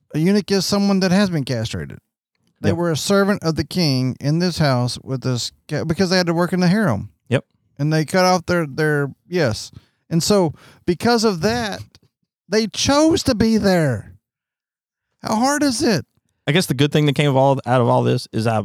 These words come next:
Speaker 2: I pulled out my Bible to go back and read, you know, the, the context that, that was supposed to be there.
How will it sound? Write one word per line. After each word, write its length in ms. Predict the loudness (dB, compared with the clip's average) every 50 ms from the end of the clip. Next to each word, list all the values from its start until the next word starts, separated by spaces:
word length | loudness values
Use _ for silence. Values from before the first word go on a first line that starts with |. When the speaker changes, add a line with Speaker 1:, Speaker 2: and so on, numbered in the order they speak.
| -4 -6
Speaker 2:
I 80 | -6
pulled 220 | -4 -2 0 0 0
out 100 | 0 0
my 120 | -2 -2
Bible 280 | -2 -2 -2 -2 -4 -6
to 80 | -4
go 140 | -4 -2 -2
back 200 | -2 -2 -4 -4
and 140 | -4 -2 0
read, 320 | 2 2 2 2 0 -4 -8 _ _ _ _ _ _ _ _ _ _ _ _ _ _ _ _ _ _ _ _ _ _
you 80 | -2
know, 80 | -2 0
the, 140 | -2 -2 -4 -2
the 140 | -2 -2
context 520 | -2 0 0 0 0 0 0 -2 -4 -4 -6
that, 80 | -4
that 140 | -2 0 0
was 120 | 0 -2 0
supposed 260 | 0 0 0 2 0
to 60 | -2
be 160 | -2 -2 -4
there. 280 | -4 -6 -10 -12 -12